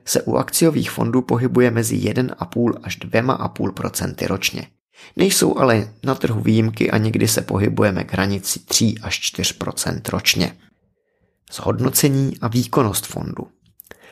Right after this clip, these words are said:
Údaj, který nám ukazuje zhodnocení fondu majetku, za příslušné časové období.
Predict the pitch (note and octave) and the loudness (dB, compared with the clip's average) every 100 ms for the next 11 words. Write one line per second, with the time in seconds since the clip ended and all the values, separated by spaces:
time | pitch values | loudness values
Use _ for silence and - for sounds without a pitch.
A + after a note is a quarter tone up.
0 | - - A2 A#2+ C3 D3+ - E3 C#3+ A#2 | -8 0 2 4 4 2 2 2 4 2
1 | G2 - - C3 C#3 G#2 G#2+ C3+ D3 - | 2 0 2 4 4 4 2 0 -2 -2
2 | D#3 G#2 - - G#2+ G#2+ B2+ A2+ G2+ G2+ | -2 -4 -6 -6 -4 -2 -2 0 0 -2
3 | - - C#3+ - _ - G2 - - - | -4 -4 -4 -6 _ -6 -4 -2 -2 -2
4 | A#2+ - A#2 A2 - - F2 F#2 - G2+ | -2 -2 -2 -2 0 -2 0 -2 -4 -2
5 | - G#2 E2+ | 2 2 2